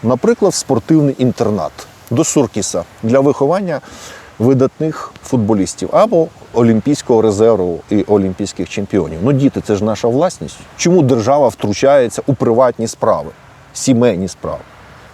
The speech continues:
Чому держава, чи суспільство, чи я не знаю хто, втручається у такі речі? Людина є власником, приватним власником. Вона найкраще може розпорядитися своєю власністю. Діти, це ж наша власність.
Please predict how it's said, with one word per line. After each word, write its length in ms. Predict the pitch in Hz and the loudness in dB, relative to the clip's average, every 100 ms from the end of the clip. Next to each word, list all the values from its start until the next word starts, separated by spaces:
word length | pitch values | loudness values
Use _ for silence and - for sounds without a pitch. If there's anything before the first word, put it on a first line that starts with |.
| - | -18
Чому 340 | - 156 165 127 | -2 2 4 2
держава, 600 | 120 110 113 160 160 110 - _ - | 2 2 2 2 2 -2 -6 _ -14
чи 140 | - 95 | -10 -6
суспільство, 680 | - - - 123 113 71 | -6 -8 -2 -2 -2 -10
чи 140 | - 90 | -8 -6
я 60 | |
не 100 | 82 | -6
знаю 220 | 85 80 - | -8 -10 -8
хто, 120 | - | -6
втручається 760 | 123 - 113 - 113 82 - 82 | -6 -2 -4 0 2 2 -2 -10
у 20 | |
такі 300 | - 87 101 | -10 -8 -6
речі? 280 | 85 - - - - - - - - - 101 | -6 -8 -18 -20 -20 -20 -20 -20 -20 -6 0
Людина 460 | 107 131 233 226 | 2 4 2 2
є 480 | 131 98 127 165 220 - - - - - - - - - - - - - - - | -2 0 2 2 -2 -12 -20 -20 -20 -20 -20 -20 -20 -20 -20 -20 -20 -20 -20 -4
власником, 600 | 117 135 135 - 113 - 87 | 2 2 2 -4 -10 -10 -4
приватним 460 | 110 107 123 98 | 0 2 0 -4
власником. 500 | 92 95 87 92 90 | -6 -6 -8 -8 -4
Вона 260 | 107 135 151 | 0 2 2
найкраще 680 | 151 160 - 143 131 - 101 | 0 0 0 0 -2 -4 -2
може 340 | 117 98 87 | 0 0 -2
розпорядитися 760 | 95 - 98 104 185 160 - 113 | -4 -4 -2 0 0 0 -4 -4
своєю 320 | - 127 127 | 2 2 4
власністю. 520 | 95 92 - - - | 2 0 -4 -12 -8
Діти, 380 | 95 117 143 113 | 0 2 2 0
це 140 | 113 | 0
ж 80 | 107 | -2
наша 200 | 123 - | -2 0
власність. 520 | 156 185 185 101 - | 0 0 -2 -8 -14